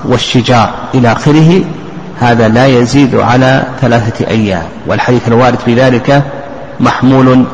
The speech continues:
على هذا القسم. وبهذا تجتمع الأدلة، ونقول لا يجوز لقول النبي صلى الله عليه وسلم: "لا يحل لمسلم أن يهجر أخاه فوق ثلاثة أيام"،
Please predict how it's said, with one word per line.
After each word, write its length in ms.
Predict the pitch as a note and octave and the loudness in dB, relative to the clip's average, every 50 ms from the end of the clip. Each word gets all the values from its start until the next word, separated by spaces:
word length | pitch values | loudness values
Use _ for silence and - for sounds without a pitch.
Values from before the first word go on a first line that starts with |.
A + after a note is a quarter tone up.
| - - | -6 -4
على 160 | B2 B2 B2+ | -2 0 0
هذا 280 | A2+ A2+ B2+ B2 A#2 G#2+ | 0 0 0 0 0 -2
القسم. 380 | G2+ - - B2 - - - - - - - - - - - - - - - - - - - - - - | -4 -2 -4 -2 -2 -2 -4 -6 -10 -14 -18 -18 -18 -20 -20 -20 -20 -20 -20 -20 -20 -20 -20 -16 -8 -4
وبهذا 580 | B2+ B2+ C3+ C3+ C#3+ D#3 C#3+ C#3 C#3+ D3+ C#3+ - - - - - - - - - - - - - - - | -2 0 2 2 2 2 2 2 2 0 0 -2 -6 -12 -12 -14 -14 -14 -16 -16 -16 -18 -18 -14 -6 -2
تجتمع 560 | C#3+ B2+ - - - D3+ C#3+ C#3 C#3 C3+ - - - - - - - - - - - - | -2 -2 -2 -2 0 2 2 4 2 2 0 -4 -8 -12 -12 -12 -14 -14 -14 -8 -2 0
الأدلة، 680 | C3+ B2 - - B2+ C3 B2 B2+ A#2+ A2+ G#2+ A2 G#2+ - - - - - - - - - - - - - - - - - - - - - - | 0 0 0 0 -2 -2 0 0 0 2 0 0 -2 -4 -6 -14 -16 -18 -18 -18 -18 -18 -18 -20 -20 -20 -20 -20 -20 -20 -20 -20 -18 -10 -4
ونقول 420 | - A#2+ B2 A#2+ - C#3 C3 B2 A#2+ | -2 0 0 0 0 2 2 2 4
لا 180 | C3 C#3 C3+ | 2 2 2
يجوز 300 | B2+ A#2+ C#3 D3+ C#3 B2+ | 2 2 2 2 2 2
لقول 200 | B2 - - B2+ | 0 0 2 2
النبي 160 | A#2+ A#2+ A#2 | 2 2 2
صلى 120 | A#2 - C#3 | 0 0 0
الله 140 | C3 C3 B2+ | 2 2 2
عليه 0 | |
وسلم: 120 | A#2+ A2+ | 2 2
"لا 100 | A#2+ A#2+ | 2 2
يحل 600 | A#2+ A#2 A2 - - C#3 B2+ A#2+ A#2+ A#2+ A#2 A#2 - - - | 0 0 0 0 0 2 2 4 4 2 2 0 -2 -2 -2
لمسلم 460 | B2 B2+ C#3+ C#3+ - - - C3+ B2+ | 2 2 2 2 0 0 0 2 2
أن 200 | A#2 A2 A#2+ B2+ | 2 2 2 2
يهجر 420 | C#3 C3 A2+ - A#2 A#2+ G#2 D2+ | 2 0 -2 -2 -2 0 0 0
أخاه 500 | G2 - - C#3 A#2+ A2 - C3 C#3 C#3+ - - - | 0 0 0 0 0 2 2 2 0 0 0 -2 -2
فوق 200 | C#3 C3+ - A#2+ | 0 0 0 0
ثلاثة 280 | B2 A#2+ A2+ - - | 0 0 0 0 0
أيام"، 420 | A2+ A#2 A#2+ B2+ C#3+ D#3 E3 - | 0 2 2 2 2 2 2 0